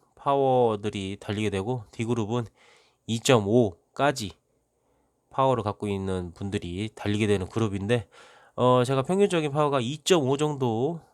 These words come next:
나오기 때문에 <laughs> D그룹에서 달려보도록 하겠습니다. 아, 어차피 어필 구간이기 때문에 어디서 달리든 사실 힘듭니다. 아, 좀 추접해 보이-,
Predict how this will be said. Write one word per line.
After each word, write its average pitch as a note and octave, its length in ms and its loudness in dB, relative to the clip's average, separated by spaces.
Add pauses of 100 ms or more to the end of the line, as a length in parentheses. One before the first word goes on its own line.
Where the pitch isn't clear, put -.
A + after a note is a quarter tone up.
(140)
나오기 A2 320 0
때문에 C3 380 -2
<laughs> - 2750 -8
D그룹에서 D#3+ 540 4
달려보도록 A2 1200 0 (120)
하겠습니다. G#2+ 520 -2 (600)
아, B2+ 200 0
어차피 D3 300 2
어필 D3+ 320 4
구간이기 D3+ 560 4
때문에 D#3 600 0
어디서 B2 300 0
달리든 A#2+ 580 0
사실 C3 600 -6 (140)
힘듭니다. C#3 600 -6 (840)
아, F2+ 720 -6 (180)
좀 A2 380 -4 (180)
추접해 D3 460 2
보이-, G#2+ 220 0